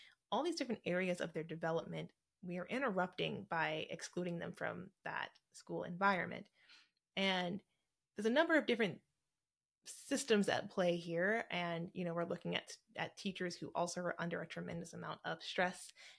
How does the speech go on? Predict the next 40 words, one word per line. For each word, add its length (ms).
and 320
have 360
so 260
many 160
different 300
things 180
on 140
their 120
plate 440
that 160
they 120
need 300
to 120
meet. 300
They 120
need 100
to 80
meet 180
standards. 560
They 80
need 220
to, 220
you 100
know, 300
submit 600
their 160
D 180
R 80
D 100
Ps. 440
There's 140
just 160
so 120
many 200
things 280
that 140
teachers 460
need 380
to 120
do. 440